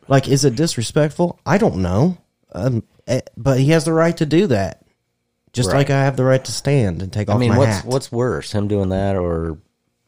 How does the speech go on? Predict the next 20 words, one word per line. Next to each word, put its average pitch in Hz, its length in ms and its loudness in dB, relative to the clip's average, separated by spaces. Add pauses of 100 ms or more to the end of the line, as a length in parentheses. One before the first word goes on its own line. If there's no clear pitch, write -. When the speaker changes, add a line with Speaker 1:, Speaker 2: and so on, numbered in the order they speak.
(160)
Speaker 2:
somebody 87 320 -4
burning 85 280 -4
a 82 60 -6
flag, 71 360 -8
which 92 240 -6
is 78 120 -10 (120)
really 82 560 -8
Speaker 1:
Which 95 180 -8
Speaker 2:
more, - 80 -2
Speaker 1:
what 113 100 2
the, 107 180 2
Speaker 2:
which 135 100 2
Speaker 1:
that 107 80 0
Speaker 2:
was 151 120 -4
more 120 280 2
in 95 80 0
the 85 80 -4
face, 82 580 -6
you 95 120 -6
know? 87 260 -6